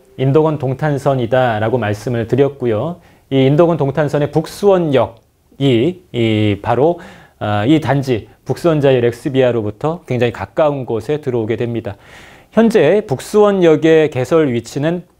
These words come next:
약간은 유동적인 상태입니다만 논의되고 있는 어느 포인트에 역이 개설되더라도,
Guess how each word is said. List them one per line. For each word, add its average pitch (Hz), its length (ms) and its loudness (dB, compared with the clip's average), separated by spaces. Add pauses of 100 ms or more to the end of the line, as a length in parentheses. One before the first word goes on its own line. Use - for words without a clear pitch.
약간은 196 540 0
유동적인 135 540 0
상태입니다만 123 1040 0 (260)
논의되고 156 600 4
있는 151 400 0 (220)
어느 165 340 2
포인트에 190 580 2
역이 113 280 -2
개설되더라도, 117 920 0